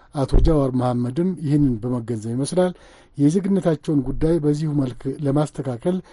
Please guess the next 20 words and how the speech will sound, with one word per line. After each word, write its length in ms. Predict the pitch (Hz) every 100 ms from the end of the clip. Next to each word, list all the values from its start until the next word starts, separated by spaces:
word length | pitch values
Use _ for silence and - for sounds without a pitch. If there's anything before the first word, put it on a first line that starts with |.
| - _
የጀመሩ 420 | 160 170 190 170 139
መሆናቸውን 580 | 135 160 139 117 - 175
በተለያዩ 380 | 165 170 147 131
መገናኛ 360 | 127 127 131 123
ብዙሃን 360 | 117 113 143 165 - - -
ገልጸዋል። 500 | 165 226 151 123 95 - - _ - _
የኦፌኮ 380 | 143 143 151 - 196
ሊቀመንበር 520 | 180 180 156 131 165 170
ሰሞኑን 480 | 170 151 135 117 101
በኦሮሚያ 460 | 131 151 156 143 117
ክልል 320 | 120 143 180 - - - -
የተለያዩ 440 | 175 202 202 180 160
ስፍራዎች 460 | 135 - 147 147 - 139
ድርጅታቸው 680 | 151 151 - 143 - 135 117
ስለሚያካሄደው 880 | - 170 170 143 - 131 123 160 180 - - -
እንቅስቃሴም 800 | 175 - - - - 143 - 175 165
ቪኦኤ 360 | 139 190 160 135 147
ጥያቄ 340 | 160 143 127 131 123
አቅርቦላቸዋል። 920 | 120 143 120 117 113 104 - 117 107 87 - - - - _ -
በተለያዩ 440 | 120 120 139 139